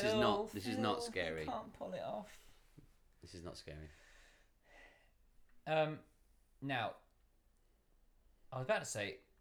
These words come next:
Speaker 2: is this his fault? And it partly, it kind of is. I mean, it, I don't think he should have been cast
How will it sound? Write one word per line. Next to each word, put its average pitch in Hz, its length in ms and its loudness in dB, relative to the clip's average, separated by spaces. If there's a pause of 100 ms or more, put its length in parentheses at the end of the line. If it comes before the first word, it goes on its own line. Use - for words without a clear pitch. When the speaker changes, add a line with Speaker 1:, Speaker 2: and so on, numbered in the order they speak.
Speaker 2:
is 135 140 -6
this 131 200 -6
his 117 220 -6
fault? - 340 -4 (1700)
And 107 360 0 (200)
it - 220 -6
partly, 110 500 0 (840)
it - 140 -14
kind 120 160 -2
of 95 80 -4
is. 90 200 -8
I 143 60 -2
mean, 147 180 2
it, - 160 -6 (800)
I 127 200 6
don't 127 180 0
think 117 180 -4
he 113 140 -4
should 107 160 -6
have 98 100 -8
been 95 420 -6
cast 110 400 -2